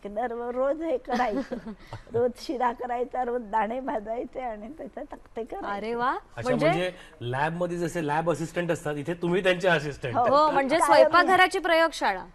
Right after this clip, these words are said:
Speaker 3: वा.
Speaker 1: स्वयंपाकघराची प्रयोगशाळा.
Speaker 2: पण मग ते तुम्हाला काही मदत करतात की नाही?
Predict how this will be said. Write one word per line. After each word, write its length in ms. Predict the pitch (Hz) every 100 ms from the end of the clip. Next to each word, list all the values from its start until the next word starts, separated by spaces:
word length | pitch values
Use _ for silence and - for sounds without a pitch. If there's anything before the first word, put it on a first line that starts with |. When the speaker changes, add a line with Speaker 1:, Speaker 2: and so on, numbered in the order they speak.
| - - 214
Speaker 3:
वा. 100 | 202 -
Speaker 1:
स्वयंपाकघराची 920 | - 147 135 226 269 247 247 247 247 254
प्रयोगशाळा. 720 | - 208 190 - - 135 156 - 311
Speaker 2:
पण 120 | 311
मग 180 | 320 339 - - -
ते 80 | 294
तुम्हाला 340 | 320 320 330
काही 200 | 339 359
मदत 500 | 294 214 190 277 -
करतात 300 | 359 349 359 349 330
की 80 |
नाही? 220 | 285 190